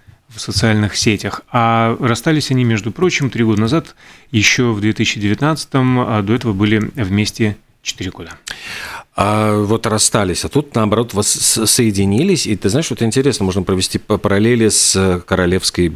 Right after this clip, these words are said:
Speaker 2: м, семьёй Британии. Норвежская принцесса сложила с себя королевские обязанности. А принцессу зовут Марта Луиза, она дочка норвежского короля Гарольда. И она сказала, что теперь вот с, с,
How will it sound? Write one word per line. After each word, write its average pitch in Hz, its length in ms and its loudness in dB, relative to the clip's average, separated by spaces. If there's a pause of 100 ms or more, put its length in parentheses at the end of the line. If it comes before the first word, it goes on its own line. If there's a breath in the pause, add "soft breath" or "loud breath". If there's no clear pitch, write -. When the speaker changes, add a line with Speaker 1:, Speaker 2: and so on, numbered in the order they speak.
Speaker 2:
м, 90 220 -4
семьёй 90 480 2
Британии. 143 680 2
Норвежская 113 840 2
принцесса 87 640 0
сложила 101 500 2
с - 60 0
себя 98 240 0
королевские 87 500 0
обязанности. 78 600 -2 (720 loud breath)
А - 80 -10
принцессу 120 420 0
зовут 120 300 -2
Марта 117 380 0
Луиза, 101 500 2
она 98 160 0
дочка 123 420 0
норвежского 92 560 0
короля 90 400 0 (140)
Гарольда. 98 760 0 (460 loud breath)
И 156 320 4 (160)
она 113 220 2
сказала, 135 340 0
что 120 160 -2
теперь 151 300 0
вот 117 160 0
с, - 240 -2
с, 98 460 0